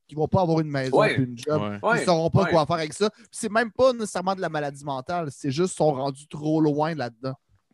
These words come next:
Speaker 2: Puis je pense qu'il y en a plusieurs qui sont à penser comme ça aussi. Tu sais, euh, l'histoire de l'hôtel, euh, je me rappelle plus du nom, là, euh, il y avait un hôtel, en tout cas, pour les, euh, pour les itinérants qui avait ouvert, là, tu sais, il y avait pas de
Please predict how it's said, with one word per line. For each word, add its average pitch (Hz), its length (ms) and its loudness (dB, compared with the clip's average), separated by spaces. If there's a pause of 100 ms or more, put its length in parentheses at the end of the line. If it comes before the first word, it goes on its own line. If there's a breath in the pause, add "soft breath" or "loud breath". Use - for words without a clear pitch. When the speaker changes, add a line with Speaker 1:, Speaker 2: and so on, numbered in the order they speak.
(220)
Speaker 2:
Puis - 100 -18
je - 40 -20
pense 180 220 0
qu'il 151 120 -4
y - 20 -2
en 117 40 -2
a 110 40 -8
plusieurs 139 420 4
qui - 120 -10
sont 120 160 2
à 107 100 4
penser 110 320 0
comme 110 160 -4
ça 143 220 2
aussi. 131 320 -4
Tu - 80 -14
sais, 139 200 4
euh, 107 120 0 (400 soft breath)
l'histoire 143 400 2
de 139 80 2
l'hôtel, 120 680 0
euh, 101 480 -2 (140)
je 107 120 -12
me 107 60 -4
rappelle 110 140 -4
plus 131 100 -14
du 113 180 -12
nom, 139 240 -8
là, 123 120 -8
euh, 104 380 -6 (420 soft breath)
il - 20 -8
y 110 40 0
avait 113 120 -2
un 123 120 0
hôtel, 147 340 -2
en 156 100 -2
tout - 100 -18
cas, 170 140 -4
pour 127 240 -2
les, 113 220 -4
euh, 110 160 -2
pour 117 120 -6
les 113 200 -6
itinérants 131 500 -2
qui 139 80 -2
avait 120 80 -2
ouvert, 123 460 -2
là, 123 80 -6
tu - 60 -14
sais, 131 80 -4
il - 20 0
y - 20 0
avait 110 100 -2
pas 123 100 -8
de - 40 -16